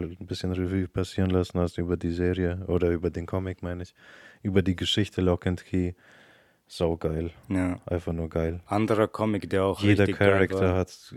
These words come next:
Speaker 1: jeder Charakter, den du grad aufgezählt hast, super interessant, so dass du dich sogar noch an die Namen
Speaker 2: Ne,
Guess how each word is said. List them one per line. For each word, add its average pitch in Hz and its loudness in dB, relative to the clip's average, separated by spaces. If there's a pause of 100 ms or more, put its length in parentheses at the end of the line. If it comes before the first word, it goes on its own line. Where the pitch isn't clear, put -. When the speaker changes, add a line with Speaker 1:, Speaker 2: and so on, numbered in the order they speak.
(160)
Speaker 1:
jeder 104 2
Charakter, 101 0
den 87 -2
du 85 -6
grad 90 -4
aufgezählt 87 -6
hast, 82 -8
super 90 -8
interessant, 92 -8
so 87 -6
dass 80 -10
du 92 -6
dich 85 -6
sogar 90 -2
noch 90 0
an 90 0
die 90 -2
Namen 95 2
Speaker 2:
Ne, 92 2